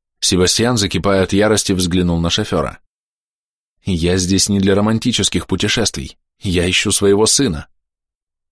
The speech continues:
Ники положила руку ему на рукав, стараясь успокоить. Шофёр, скорее всего, лишь пешка в игре. Он, очевидно, и не подозревает о ней.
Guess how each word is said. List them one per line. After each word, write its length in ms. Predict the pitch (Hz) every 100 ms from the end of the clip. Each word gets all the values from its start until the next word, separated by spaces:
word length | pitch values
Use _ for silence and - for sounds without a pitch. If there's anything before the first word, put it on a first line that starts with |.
| _ _
Ники 280 | 131 170 151
положила 500 | 127 117 104 113 104
руку 220 | 98 92
ему 180 | 85 85
на 100 | 80
рукав, 400 | 76 113 135 - _
стараясь 400 | - 98 90 85
успокоить. 640 | 90 - 117 87 69 - _ _ _ _ _ _ _ _ _ _ _
Шофёр, 380 | - 139 - 170
скорее 320 | - 147 143
всего, 260 | 120 131 131
лишь 240 | 131 -
пешка 340 | - 139 - 80
в 80 |
игре. 340 | 85 85 76 - _ _ _ _ _
Он, 160 | 101 104
очевидно, 380 | 95 104 104
и 80 | 104
не 100 | 107
подозревает 640 | 107 107 110 123 135 120 87
о 60 |
ней. 320 | 82 67 71